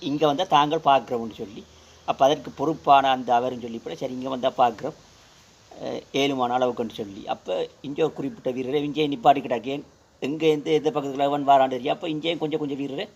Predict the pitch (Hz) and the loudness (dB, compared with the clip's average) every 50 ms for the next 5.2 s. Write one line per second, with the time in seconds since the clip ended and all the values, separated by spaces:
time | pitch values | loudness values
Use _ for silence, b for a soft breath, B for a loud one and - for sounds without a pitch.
0 | b b b b b b b _ 143 139 - 156 139 131 120 120 117 120 - 139 | b b b b b b b _ -6 -4 -2 -2 -2 -2 -2 -4 -2 0 0 0
1 | 135 151 151 156 135 139 139 131 120 117 110 107 - b b b b _ - 135 | 2 0 -2 -4 -4 -2 -2 -2 -4 -4 -6 -10 -14 b b b b _ -2 0
2 | 160 160 156 147 135 143 160 165 147 127 - 151 139 131 131 135 - - - _ | 0 0 -2 -2 -4 -6 -6 -8 -10 -6 0 2 4 4 4 2 -2 -6 -12 _
3 | _ _ - - - - 160 156 147 135 - 139 131 113 123 123 131 - - _ | _ _ -12 -12 -6 -2 0 2 2 0 -2 -4 -6 -6 -6 -6 -6 -8 -10 _
4 | 151 135 - 156 143 143 - - 147 147 139 113 139 113 135 123 117 117 113 104 | -16 -14 -10 -10 -10 -8 -6 -2 -2 -2 -2 -2 -6 -6 -6 -4 -2 -2 -2 -2
5 | 101 107 117 | -4 -10 -14